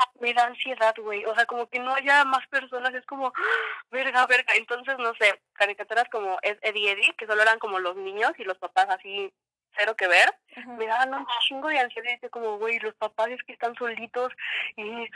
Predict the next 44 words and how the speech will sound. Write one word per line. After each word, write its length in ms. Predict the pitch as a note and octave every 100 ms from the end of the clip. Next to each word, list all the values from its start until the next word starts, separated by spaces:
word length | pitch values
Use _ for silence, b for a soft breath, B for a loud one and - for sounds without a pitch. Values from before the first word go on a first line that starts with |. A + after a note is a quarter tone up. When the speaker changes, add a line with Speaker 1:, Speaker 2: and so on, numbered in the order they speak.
| B
Speaker 1:
o 100 | B3
sea, 140 | B3 C4+
no 160 | C#4
porque, 440 | E4+ G#4 - - - -
no 160 | A#3 E4+ G#4 _
sé, 220 | B3+ E4
me 100 | G4
daba 180 | D#4+ G4+ A4+
como, 480 | G4+ G4 C4 G3+ - _
como 280 | A#3+ A#3+ A3
cosa, 400 | - B3+ - B3+
güey, 200 | G#3+ G3+
y 40 |
así 200 | G#3+ -
con, 180 | - D4 - - _
o 100 | A3
sea, 120 | A#3 A3
con 120 | A3
cualquier 380 | G#3+ - A#3 A#3+
como, 240 | C4 C4
ajá, 400 | - F3+ G3 F#3+
serie 480 | - G#3 G#3 A3 G#3+
o, 180 | G3 E3+ -
ajá, 380 | F3 G#3 - _ _ _ -
que 380 | G#3 F#3 E3+ E3+ _ -
sean 160 | G#3 A3
solo 180 | A3 A#3
los 180 | A3 -
niños, 260 | C#4 A#3+ - _ b _
es 80 | -
como, 240 | G#3+ G#3 F#3
verga, 380 | G#3+ G3+ F#3+
verga. 400 | G3 G3+ G3+ F3+ _
Por 120 | G#3+
ejemplo, 480 | G#3+ A3 A3 G#3 F#3+
Los 160 | G#3 -
Padrinos 360 | A3 A#3+ C#4
Mágicos 400 | C#4 B3+ B3 C#4+
me 120 | F4 G3+
daban 200 | F#3+ G#3
un 80 | A3+
chingo 240 | G#3+ G#3
de 100 | G3+
paz, 240 | - A3+